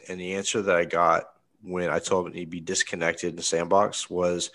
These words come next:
"We'll just leave it as a honeypot." I'm like,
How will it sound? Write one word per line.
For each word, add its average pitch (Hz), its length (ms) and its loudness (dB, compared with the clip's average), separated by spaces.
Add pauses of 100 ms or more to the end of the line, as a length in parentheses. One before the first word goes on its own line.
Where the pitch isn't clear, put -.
(580)
"We'll 127 120 2
just - 200 0
leave 127 180 6
it 92 240 2
as 92 100 0
a 90 60 -6
honeypot." 107 480 -4 (1000)
I'm 98 80 -6
like, 90 220 -4